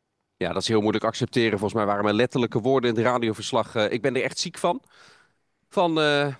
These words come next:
ja, het feit dat het zo dichtbij is dat je die hele belangrijke punten pakt als, eh, als Feyenoord zijn. En dan zou het gat vier punten zijn. Hou je de rest van de concurrentie op hetzelfde. Ja, nu is het een gelijkspel waar je,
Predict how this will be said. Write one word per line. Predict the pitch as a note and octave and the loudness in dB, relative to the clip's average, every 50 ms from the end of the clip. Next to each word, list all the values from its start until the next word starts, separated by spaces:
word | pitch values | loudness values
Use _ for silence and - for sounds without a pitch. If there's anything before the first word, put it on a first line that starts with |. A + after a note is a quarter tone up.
| _ | _
ja, | - D3 A#2+ | -4 -4 -4
het | G#2 - | -4 -2
feit | - A#2+ A2+ A2+ - - | -4 -4 -4 -4 -6 -8
dat | - A2+ - | -8 -8 -8
het | A2+ G2+ - | -8 -10 -6
zo | - - D#3+ F#3+ G3 F3+ | -2 0 2 2 2 2
dichtbij | D3 C3 - B2 B2 A#2 A2 | 0 -2 -2 -2 -2 -2 -2
is | A2 - - | -4 -6 -10
dat | - G#2+ | -14 -12
je | - B2 | -12 -12
die | G#2+ G#2 A2+ A2+ G#2 | -10 -8 -6 -6 -2
hele | A2 C3+ E3 D3 C3+ | 0 0 0 0 0
belangrijke | B2+ B2 A#2 A#2 A2+ A#2 - - | -2 -2 -2 -2 -2 -4 -6 -6
punten | - E3 D#3+ D#3 - A2 | -4 -4 -4 -4 -4 -6
pakt | - C#3 A#2+ - - - | -2 -2 -2 -2 -4 -8
als, | G#2+ A2 - - | -6 -6 -4 -4
eh, | - G#2+ G2+ | -2 -2 0
als | E2+ - - | -2 -2 -4
Feyenoord | - A#2 G#2 G#2 G#2 - | -4 -4 -4 -4 -4 -4
zijn. | - - G2 F2+ | -2 -4 -2 -4
En | F#2+ | -4
dan | G2+ G2+ | -4 -4
zou | - A#2 G#2 | -2 -2 -4
het | - - | -4 -2
gat | - B2+ - - | -6 -6 -6 -6
vier | - D#3+ D#3+ E3+ | -8 -4 -2 -2
punten | D#3+ - E3 D#3 D3+ - D3 B2+ | 0 0 0 0 0 -2 -4 -2
zijn. | A#2 C3+ A#2+ A#2+ B2 A#2+ | 0 0 0 0 -2 -4
Hou | A2 G#2+ G#2+ | -4 -2 -2
je | A2 | -2
de | A2 A#2+ | -2 -2
rest | B2+ D#3 D#3 - | -2 -2 -4 -4
van | - E3 | -6 -8
de | C#3+ C#3+ | -8 -4
concurrentie | - D3+ C3+ - - C3 C3 B2 - - B2 | -4 -4 -4 -2 -2 -2 -2 -2 -2 -4 -4
op | A#2 | -4
hetzelfde. | - - - B2+ A2+ A2 G2+ G#2 A2 G#2 _ - - - - _ _ | -4 -2 -2 0 -2 -2 -2 -4 -6 -6 _ -14 -20 -20 -20 _ _
Ja, | - G2+ F#2+ | -8 -6 -4
nu | G2+ B2+ C#3 | -2 -2 -2
is | C3 | -2
het | - - | -2 -4
een | B2 | -6
gelijkspel | - B2 A#2 A2+ A2+ A2 - - - C3 B2 A#2+ A#2 | -4 -2 -2 -2 -2 -2 -4 -2 0 0 2 2 2
waar | A2 A2 A2 A2 | 2 0 0 0
je, | G#2+ G#2+ G#2+ G#2 G#2 G#2 G2+ | 0 0 -2 -2 -2 -4 -8